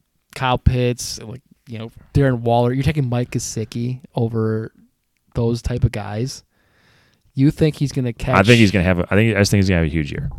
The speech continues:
Speaker 2: I
Speaker 1: Okay.
Speaker 2: think he can
Speaker 1: All
Speaker 2: be.
Speaker 1: right, I can get behind that, but tight end two is s-, strong. I think he'd be, like, a top eight tight end.
Speaker 2: He's already, he was already a top eight tight end.
Speaker 1: Was he?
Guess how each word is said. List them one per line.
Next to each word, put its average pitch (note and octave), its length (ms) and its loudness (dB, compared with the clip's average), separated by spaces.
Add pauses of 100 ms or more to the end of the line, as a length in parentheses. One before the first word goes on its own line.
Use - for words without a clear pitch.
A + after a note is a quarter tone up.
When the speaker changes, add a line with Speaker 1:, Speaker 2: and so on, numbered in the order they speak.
Speaker 2:
I - 40 -8
Speaker 1:
Okay. F2 80 -6
Speaker 2:
think F#2+ 160 -4
he G2 80 -4
can - 200 -2
Speaker 1:
All D3 60 6
Speaker 2:
be. C3 100 6
Speaker 1:
right, G#2+ 120 -4
I C3+ 100 0
can F#3+ 100 0
get F#3+ 100 -2
behind D#3 240 2
that, A#2+ 160 -2
but - 160 -12
tight D3 140 0
end B2+ 180 -2
two C3+ 280 0
is A#2 120 -2
s-, - 400 -6
strong. A2+ 1040 -6 (880)
I C3+ 140 -2
think E3 160 0
he'd D#3 120 -2
be, D3 80 2
like, B2+ 100 -2
a A2+ 40 -4
top - 300 -6
eight - 180 -10
tight - 200 -12
end. - 240 -16 (1300)
Speaker 2:
He's G2 180 -2
already, F#2 260 0
he F#2 120 -2
was E2 140 0
already F2+ 220 0
a C2+ 60 -8
top C#2+ 280 -12
eight D#2+ 160 -12
tight C#2 200 -12
end. C2+ 220 -14 (200)
Speaker 1:
Was B2+ 180 -12
he? G#3 200 -10